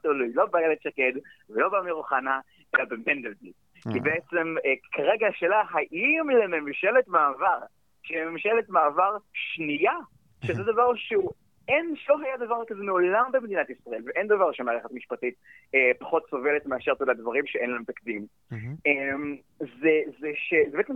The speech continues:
Speaker 1: האם יש לה את הסמכות לעשות מהלך כל כך משמעותי, כמו נגיד, אה, אה, החלת שקיפות על האגודות העות'מאניות?
Speaker 2: Hmm.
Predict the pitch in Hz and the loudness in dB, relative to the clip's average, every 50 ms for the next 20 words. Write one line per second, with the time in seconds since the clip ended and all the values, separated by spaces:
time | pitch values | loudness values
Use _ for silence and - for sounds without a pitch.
0 | 233 - - 233 294 339 339 320 311 311 311 - 302 277 262 254 - - 240 220 | -4 -4 -6 -6 -8 -6 -6 -2 -2 -2 -2 0 -2 -2 -2 -4 -6 -6 -6 -4
1 | - - 311 392 403 - _ _ _ - - - - _ - 156 165 170 - _ | -2 0 0 0 0 0 _ _ _ -20 -20 -20 -10 _ 2 4 4 2 0 _
2 | 214 208 - 202 180 160 160 160 160 - - - 170 156 151 - 156 - - 143 | -6 -6 0 2 4 4 4 4 2 0 -2 2 2 2 4 2 -2 -2 -2 -6
3 | 135 - - 131 123 123 - - 139 123 - 123 123 131 131 120 120 123 120 113 | -6 -6 -4 -2 -2 -2 -2 -4 -4 -4 -2 0 0 2 2 2 2 0 2 2
4 | 120 113 110 113 107 - 117 113 107 104 113 - - 123 120 120 - - - 120 | 2 4 4 2 2 2 0 0 2 0 -2 0 2 0 0 0 -2 -10 -10 -8
5 | - 123 113 127 113 107 107 110 104 110 107 104 107 - 110 110 101 101 98 - | -8 -4 -2 0 0 0 0 -2 -4 -4 -4 -4 -10 -4 -4 -4 -4 -4 -8 -12
6 | _ - - | _ -8 -4